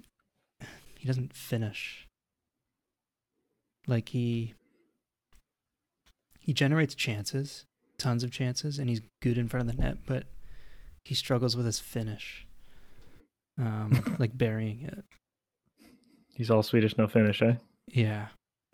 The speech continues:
Speaker 1: But I think that'll
Speaker 2: <laughs>
Speaker 1: come. Like, I think, I think, like,
Speaker 2: Yeah,
Speaker 1: a
Speaker 2: he w-, he went back. He went back to Finland, played a year, season, and came back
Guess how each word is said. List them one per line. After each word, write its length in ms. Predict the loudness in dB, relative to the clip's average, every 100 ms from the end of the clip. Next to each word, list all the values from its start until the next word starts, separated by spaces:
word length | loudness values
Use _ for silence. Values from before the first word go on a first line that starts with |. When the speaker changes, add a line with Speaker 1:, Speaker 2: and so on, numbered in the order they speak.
| -6 -6 -16 _ _ _ 4 4 4 6
Speaker 1:
But 160 | 10 12
I 120 | 12
think 160 | 12
that'll 200 | 12 10
Speaker 2:
<laughs> 140 | 8 -2
Speaker 1:
come. 160 | -2 -6 -4
Like, 120 | -2
I 80 | 0
think, 480 | 0 -2 -6 -20 -20 _ _ _ _ _ _ _ _ _ _ _ -18 -4
I 120 | -4
think, 240 | 0 2 10
like, 100 | 12
Speaker 2:
Yeah, 140 | 12
Speaker 1:
a 40 |
Speaker 2:
he 140 | 12 10
w-, 200 | 10 12
he 80 | 12
went 200 | 12 12
back. 420 | 12 12 4 -12 _ -20 -20 _ -2
He 60 | 6
went 140 | 8
back 300 | 10 10 10
to 240 | 10 10 8 0 _ _ -10
Finland, 400 | 8 10 12 10 4 _ _ _ _ _ 4
played 180 | 8 8
a 40 |
year, 360 | 10 8 8 2 _ _ _ _
season, 340 | 4 8 8 4 _ _ -20 -20 -20 -20 _ _ _ _ _ 2
and 100 | 10
came 200 | 10 12
back 340 | 10 8